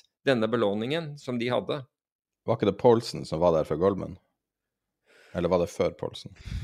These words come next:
Speaker 1: Oh, det husker jeg ikke, men Goldman gikk inn og lastet ned alle posisjonene til Long Term Capital. Når ting smalt, så ville Goldman ha fullstendig oversikt. Dette er veldig godt dekket i boken til, åh,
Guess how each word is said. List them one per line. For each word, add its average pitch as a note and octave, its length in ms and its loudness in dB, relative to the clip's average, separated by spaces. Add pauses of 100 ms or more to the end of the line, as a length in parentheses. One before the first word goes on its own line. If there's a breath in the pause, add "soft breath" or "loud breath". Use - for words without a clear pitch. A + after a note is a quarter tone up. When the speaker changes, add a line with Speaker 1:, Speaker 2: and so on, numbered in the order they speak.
(400 loud breath)
Speaker 1:
Oh, C#3 680 -10
det E3+ 260 2
husker F3+ 420 0
jeg A#2+ 160 2
ikke, F#3 220 0 (180)
men D#3 280 2
Goldman C#3+ 520 4
gikk - 320 -2
inn D#3 80 0
og D3 240 4
lastet A2+ 400 -4
ned C#3+ 320 0 (400)
alle G#2 240 2
posisjonene B2+ 800 -2
til B2 380 -2 (800)
Long C3 240 0
Term C3 240 2
Capital. E3+ 540 -2 (260)
Når D3 160 0
ting D#3 160 -4
smalt, F3+ 320 -2
så D#3 80 -4
ville D3 160 -4
Goldman B2+ 320 -2
ha C3+ 160 -2
fullstendig B2+ 380 -4
oversikt. C3+ 340 -6 (240 loud breath)
Dette E3 160 2
er E3+ 160 2
veldig C#3+ 320 0
godt D#3 160 -4
dekket B2+ 380 -2
i C#3 100 -4
boken A#2+ 540 -4
til, C#3 380 -2 (1200)
åh, C3 420 6